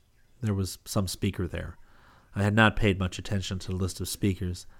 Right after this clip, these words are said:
that had been invited to come and stand on the platform and tell the clerics and sisters all about some important topic. I knew there would be one from the Catholic Worker, and that David Goldstein,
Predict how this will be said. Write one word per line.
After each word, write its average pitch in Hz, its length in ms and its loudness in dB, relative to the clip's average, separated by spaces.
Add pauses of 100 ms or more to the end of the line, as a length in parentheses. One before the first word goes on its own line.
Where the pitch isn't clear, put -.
that 92 100 -2
had 95 120 0
been 90 140 0
invited 90 440 -2
to - 60 -14
come 95 300 -4
and 87 100 -6
stand 95 300 0
on 87 60 0
the 85 80 -4
platform 95 680 -2
and 98 100 -8
tell 98 260 0
the 90 80 -4
clerics 92 560 -2
and 90 100 -6
sisters - 560 -4 (440)
all 104 180 4
about 95 240 6
some 92 180 -4
important 92 400 -4
topic. 95 500 -2 (1080)
I 110 120 4
knew 135 160 10
there 117 160 10
would 101 140 8
be 95 200 6
one 95 440 4
from 92 260 -4
the 92 140 -2
Catholic 95 500 0
Worker, 98 460 0 (580)
and 95 140 2
that 90 180 2 (400)
David 98 260 6
Goldstein, 95 720 8